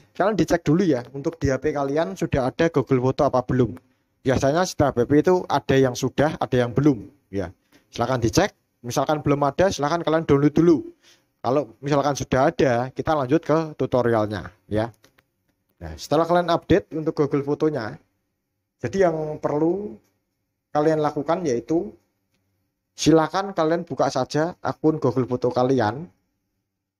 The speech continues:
Biasanya untuk yang atas sendiri pojok itu ada pilihannya akun email kita.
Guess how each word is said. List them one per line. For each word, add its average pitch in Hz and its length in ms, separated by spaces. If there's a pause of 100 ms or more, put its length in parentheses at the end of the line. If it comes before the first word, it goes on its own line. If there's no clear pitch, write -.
(840)
Biasanya 156 400
untuk 185 240
yang 147 160
atas 147 240
sendiri 139 240
pojok 139 560
itu 143 160
ada 147 240
pilihannya 139 640 (160)
akun 170 560
email 135 240
kita. 113 320